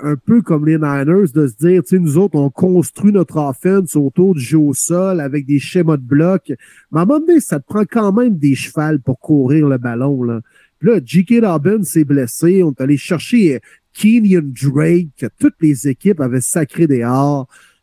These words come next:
Gus Edwards, qui est correct, mais sans plus qu'un deuxième ou même un troisième.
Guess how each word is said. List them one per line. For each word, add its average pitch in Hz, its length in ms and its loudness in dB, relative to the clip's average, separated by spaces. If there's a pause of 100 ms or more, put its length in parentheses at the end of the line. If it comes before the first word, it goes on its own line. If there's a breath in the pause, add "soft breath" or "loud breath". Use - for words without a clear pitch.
(120)
Gus 196 400 -2
Edwards, 147 640 0 (180)
qui 240 140 -10
est - 60 -12 (120)
correct, 165 540 0
mais 127 160 -4
sans 220 320 -2
plus 175 380 0
qu'un 135 260 0
deuxième 156 640 0
ou 139 80 2
même 139 220 -2
un 127 100 -2
troisième. 127 800 -4